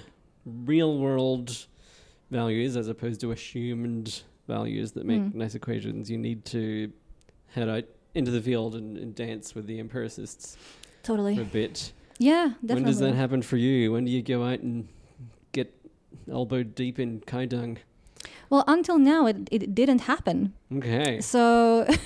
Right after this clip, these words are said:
Speaker 2: <laughs> now it's starting to happen.
Speaker 1: Mm-hmm.
Speaker 2: Um, so it's like there's a progression, like,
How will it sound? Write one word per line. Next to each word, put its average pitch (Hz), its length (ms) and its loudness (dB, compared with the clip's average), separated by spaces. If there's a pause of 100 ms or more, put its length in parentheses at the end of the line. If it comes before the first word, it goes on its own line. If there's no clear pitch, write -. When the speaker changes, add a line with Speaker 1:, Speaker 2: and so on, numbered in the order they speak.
(420)
Speaker 2:
<laughs> - 540 -14
now 247 480 8
it's 269 180 4
starting 247 360 4
to 247 80 2
happen. 190 500 2 (280)
Speaker 1:
Mm-hmm. 123 580 -4
Speaker 2:
Um, 202 420 4
so 220 120 4
it's 226 120 4
like 226 120 6
there's 226 160 4
a 226 40 0
progression, 196 540 0
like, 170 280 -2